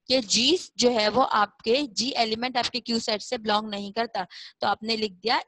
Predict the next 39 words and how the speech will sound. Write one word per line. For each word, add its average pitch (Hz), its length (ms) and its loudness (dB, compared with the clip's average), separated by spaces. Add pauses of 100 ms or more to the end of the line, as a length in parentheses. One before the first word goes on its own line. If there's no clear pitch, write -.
is 233 120 -2
not 233 300 -2
belongs 196 320 0 (140)
to 320 60 2 (300)
या 220 120 -4 (100)
is 208 100 -6
not 214 220 0
a 294 40 -4
member। 190 360 -4 (600)
अच्छा, 214 220 -2
three 311 540 2 (360)
dash 233 520 4 (300)
P, 226 260 0 (420)
थ्री 311 280 0
जो 285 140 0
है 269 160 -2
वो 262 100 0
आपके 262 260 -2
P 254 260 -4
में 254 180 0
है 233 360 -2 (160)
या 277 160 4
नहीं 240 280 0
है, 196 100 -2
तो 196 180 -2
three 254 400 0 (160)
is 220 240 2
a 214 100 2
member 202 500 0 (140)
of 220 260 6
set - 500 -6 (140)
P, 277 120 2 (460)
तो 220 220 4
यस, 247 340 2
आपने 214 340 -2
इसमें 226 240 -6
sign 214 280 -2
लगा 226 240 2
दिया, 269 240 0